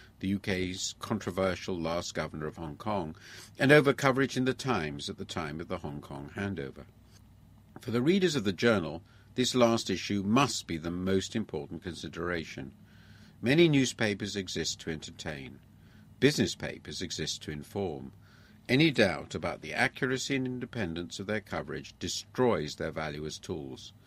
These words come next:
Such questions are, in this case, inevitable. A notionally independent board can be created to protect editors' independence, as at the Times. But in the end, editors must be aware of the interests and prejudices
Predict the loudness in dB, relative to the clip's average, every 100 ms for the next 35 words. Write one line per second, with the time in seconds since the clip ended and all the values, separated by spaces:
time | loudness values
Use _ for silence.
0 | -20 -20 -20 -10 2 2 2 2 2 2
1 | -4 -4 -4 -2 2 2 0 -2 -4 -8
2 | -10 -10 -10 -8 -4 0 0 -4 -10 -12
3 | -14 -14 -20 -20 -20 -20 -20 -20 -20 -20
4 | -20 -18 0 8 10 10 6 4 6 4
5 | 0 -2 -2 -4 -4 -4 -6 -8 4 6
6 | 6 -2 -6 -6 -4 -6 -8 -12 -12 -6
7 | -6 -4 -8 -6 -12 -12 -12 -8 -8 -8
8 | -8 -6 -6 -8 -10 -12 -14 -20 -20 -10
9 | -6 -4 -6 -10 -12 -6 -2 -2 -2 -8
10 | -12 -16 -16 -20 -20 -20 _ -4 4 6
11 | 6 4 4 2 0 -8 -4 -2 0 -2
12 | 0 0 0 -2 -4 -4 -4 -8 -10 -12
13 | -10 -6 -2 -2 2 0 0 -4 -4 -2
14 | -2 -4 -10 -8 -8 -8 -10